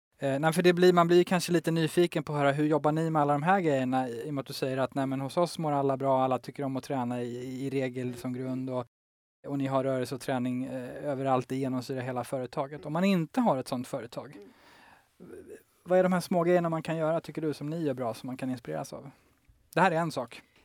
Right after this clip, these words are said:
Speaker 2: Det här är en sak, ja, och, men det handlar också, det handlar om att leva... Alltså,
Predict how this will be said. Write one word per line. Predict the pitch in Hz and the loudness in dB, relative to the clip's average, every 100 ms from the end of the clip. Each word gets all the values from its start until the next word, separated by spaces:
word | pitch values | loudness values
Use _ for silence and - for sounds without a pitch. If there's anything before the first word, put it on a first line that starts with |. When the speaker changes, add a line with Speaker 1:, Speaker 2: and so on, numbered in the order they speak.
| - | 2
Speaker 2:
Det | 285 | 6
här | 370 | 8
är | 330 | 6
en | 208 180 | 6 2
sak, | - 180 - - | 2 0 0 -2
ja, | 262 269 277 294 | 4 8 8 4
och, | - - - - | -2 -8 -8 -6
men | - 269 | 2 4
det | 269 | 4
handlar | 285 269 262 | 2 2 4
också, | 254 - - 233 | 2 0 -2 -2
det | 226 - 247 | -2 -10 -8
handlar | - 262 240 240 | -4 -2 -2 0
om | 240 | 0
att | 240 | 0
leva... | 240 226 - - - | 0 -2 -6 -10 -12
Alltså, | - 247 | -8 -8